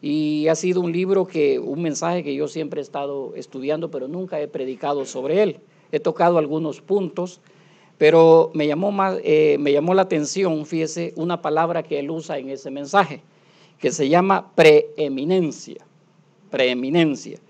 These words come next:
Entonces yo me fui al diccionario porque en la traducción no dice preeminencia, sino que dice pre-,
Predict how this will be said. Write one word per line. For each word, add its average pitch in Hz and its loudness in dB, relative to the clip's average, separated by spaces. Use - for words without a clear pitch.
Entonces 180 -6
yo 175 -2
me 180 -4
fui 180 -2
al 175 0
diccionario 185 -2
porque 147 0
en 139 -6
la 139 -6
traducción 160 -4
no 170 -4
dice 160 -8
preeminencia, 156 -8
sino 135 -14
que 143 -8
dice 147 -8
pre-, 170 -6